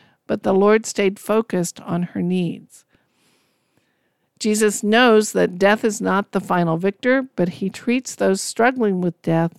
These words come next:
with the greatest compassion and tenderness. Now, Matthew, Mark, and Luke all record that Jesus says the girl is not dead, but sleeping.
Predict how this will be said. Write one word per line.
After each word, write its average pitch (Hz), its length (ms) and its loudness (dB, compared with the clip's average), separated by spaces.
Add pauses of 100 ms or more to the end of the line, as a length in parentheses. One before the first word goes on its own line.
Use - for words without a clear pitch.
(120)
with 190 200 -6
the 185 80 -6
greatest 202 580 -4
compassion 170 680 -4
and 170 280 -8
tenderness. 180 720 -8 (1400)
Now, 214 140 4
Matthew, 269 400 4
Mark, 254 300 4
and 233 100 2
Luke 220 240 0
all 220 220 0
record 220 580 0
that 180 240 -2
Jesus 214 420 -4
says 185 380 -2
the - 160 -6
girl 214 320 0
is 196 180 0
not 180 380 -4
dead, 180 500 -2
but 175 240 -6
sleeping. 202 720 -2